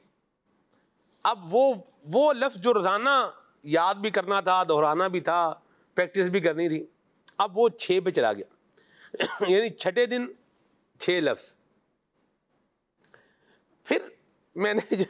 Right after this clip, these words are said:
ہے وہ ایک مرتبہ یہ سوچا، میں نے کہا، "یار، یہ بارہ دن میں کتنے لفظ ہوئے؟" بارہ دن۔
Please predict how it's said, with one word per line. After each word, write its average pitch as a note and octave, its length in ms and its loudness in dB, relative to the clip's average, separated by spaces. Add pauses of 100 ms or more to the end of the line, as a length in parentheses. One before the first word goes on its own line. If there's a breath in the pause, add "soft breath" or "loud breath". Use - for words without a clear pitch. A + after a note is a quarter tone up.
ہے A3+ 60 2
وہ F#3 240 -2 (540)
ایک E3+ 240 -2
مرتبہ D#3+ 300 -2
یہ D#3 160 -2
سوچا، C3+ 260 0
میں D3 120 -4
نے C#3 80 0
کہا، D#3+ 80 2
"یار، E3 180 2
یہ G3+ 220 0 (1080 soft breath)
بارہ D#3+ 380 2
دن G#3+ 260 0
میں A3+ 140 4
کتنے F#3+ 260 -2
لفظ G#3 240 0
ہوئے؟" E3+ 160 4
بارہ C3 300 0
دن۔ E3 140 -8